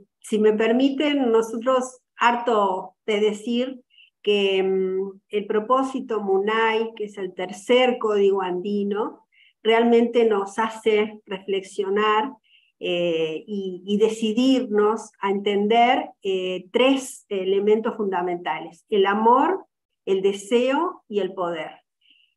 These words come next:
Eh, la, eh, es la transformación, munay es el, el código de la transformación, la alquimia,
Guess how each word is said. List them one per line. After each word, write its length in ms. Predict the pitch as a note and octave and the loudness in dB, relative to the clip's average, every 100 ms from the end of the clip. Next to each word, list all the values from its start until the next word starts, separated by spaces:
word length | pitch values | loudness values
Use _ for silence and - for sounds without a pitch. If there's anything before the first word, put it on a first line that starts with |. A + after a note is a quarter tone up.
| - | 0
Eh, 220 | G#3 G#3 | 4 6
la, 380 | G3+ A3 A3 A3 - G#3+ | 4 2 0 -8 -12 -2
eh, 560 | G#3 G3+ G3+ G3+ G3+ - | 0 2 4 2 0 -2
es 120 | C#4 | 0
la 180 | D#4+ D4+ | 2 0
transformación, 800 | B3+ A#3 A3+ G#3 G3+ G#3 C#4+ B3+ | -2 -4 -4 -6 -8 -2 2 4
munay 460 | A3 A3 B3+ D4 | 4 2 2 0
es 160 | C#4 C4+ | -2 -2
el, 320 | G#3+ G3+ G#3 | -2 -2 -4
el 180 | G3+ G3 | -8 -6
código 420 | G3 B3+ C4+ B3 | -2 0 2 2
de 100 | G#3+ | 2
la 180 | F#3 F#3 | 0 -4
transformación, 1120 | G#3 G3+ G#3+ - G3+ F#3+ F#3+ - A#3 G3+ F#3 | -4 -4 -6 -6 -6 -4 -6 -4 0 2 2
la 80 | F#3+ | 2
alquimia, 640 | G3 G3+ A3 F#3 F3+ F3 | 0 -2 -4 -4 -6 -12